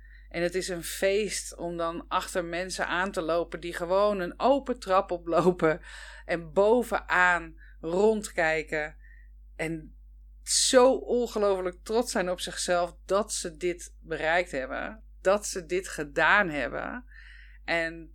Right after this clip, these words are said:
zich ook realiseren dat het dus zo levensveranderend voor ze is. Want ja, als je er geen last van hebt,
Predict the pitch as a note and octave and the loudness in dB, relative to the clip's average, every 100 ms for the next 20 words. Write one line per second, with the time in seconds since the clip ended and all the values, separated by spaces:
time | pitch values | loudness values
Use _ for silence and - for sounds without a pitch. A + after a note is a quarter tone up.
0 | - - G#3 - G3 G#3 G3 F#3 G3 F3+ | -12 -8 -8 0 2 2 0 0 2 2
1 | F3+ F3 E3 G#3 G#3+ E3 D#3 F#3 F3+ E3 | 0 -6 -4 -2 -2 -4 -2 -2 -2 -8
2 | F3 - - D#3 F#3+ F#3+ F#3 F3+ G#3 B3+ | -8 -8 -10 -8 -2 0 0 0 2 2
3 | A3+ - F3+ E3+ G3+ A3+ F3 E3 D#3 E3 | -2 -4 -4 0 0 0 -4 -6 -8 -6
4 | D#3 D#3 - A#2 A#2+ G#3 - - - - | -6 -6 -10 -10 -8 -8 -12 -18 -20 -20
5 | - - - - - - - G3+ G3 - | -20 -20 -20 -20 -20 -16 -10 -10 -10 -14
6 | - G3 F3+ - - - - - F3+ F#3+ | -2 2 2 -2 -14 -20 -20 -6 -2 -2
7 | G3 F#3+ F#3+ F#3+ A3+ - G#3+ F3 D#3 F#3+ | -4 -4 -4 0 0 2 -2 -2 -2 -4
8 | - | -6